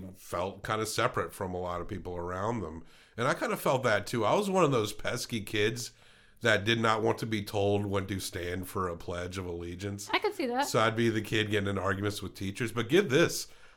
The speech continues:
Speaker 1: I was going to church during those days. I was a church kid
Speaker 2: Yeah,
Speaker 1: doing
Speaker 2: okay.
Speaker 1: that shit, which was a little, a lot of other church <laughs> kids weren't really doing that either.
Speaker 2: Oh, I'm sure they weren't, yeah.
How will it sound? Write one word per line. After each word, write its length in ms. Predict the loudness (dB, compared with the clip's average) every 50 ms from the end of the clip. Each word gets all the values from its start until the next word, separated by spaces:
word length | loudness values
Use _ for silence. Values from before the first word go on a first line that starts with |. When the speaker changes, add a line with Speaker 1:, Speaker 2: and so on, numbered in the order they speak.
| -10 -2
Speaker 1:
I 140 | 2 4
was 180 | 4 4 4 4
going 320 | 4 4 4 4 4 4
to 140 | 2 0 -4
church 540 | -4 -2 0 2 2 0 0 -4 -10 -12 -12 -6 -4
during 240 | -2 -2 -2 -2
those 220 | -4 -4 -6 -6 -6
days. 340 | -6 -6 -6 -6 -8 -12 -14 -18 -20 -20 -18 -6 0
I 120 | 2 4
was 160 | 4 4 4
a 80 | 4 2
church 560 | 2 0 -2 0 2 2 0 0 -2 -6 -6
kid 420 | -2 0 0 0 0 -2 -6 -12 -14 -16 -18 -18 -12
Speaker 2:
Yeah, 340 | -6 -4 -2 0 0 0 0 0 0
Speaker 1:
doing 220 | 2 2 4 4
Speaker 2:
okay. 160 | 4 4 2
Speaker 1:
that 240 | 2 0 0 -2 -4
shit, 280 | -4 -4 -4 -4 0 2
which 260 | 2 2 2 2 2
was 300 | 4 4 4 4 4 2
a 60 | 2
little, 600 | 6 6 8 10 10 8 8 6 4 2 0 -2 -12 -20 _ -20 _ _ _ _ _ 0
a 60 | 4
lot 180 | 6 8 8
of 60 | 8 8
other 160 | 8 8 6
church 320 | 8 8 8 8 10 8 4
<laughs> 80 | 8 10
kids 220 | 10 10 10 10
weren't 180 | 8 8 8 10
really 240 | 8 8 8 8 6
doing 340 | 6 6 6 6 6 6 6
that 240 | 6 6 6 6 6
either. 180 | 6 6 6
Speaker 2:
Oh, 40 | 8 8
I'm 180 | 8 8 6
sure 160 | 4 0 0
they 140 | 0 0 0
weren't, 320 | 0 0 0 0 -2 -2 -4
yeah. 300 | -4 -4 -4 -4 -4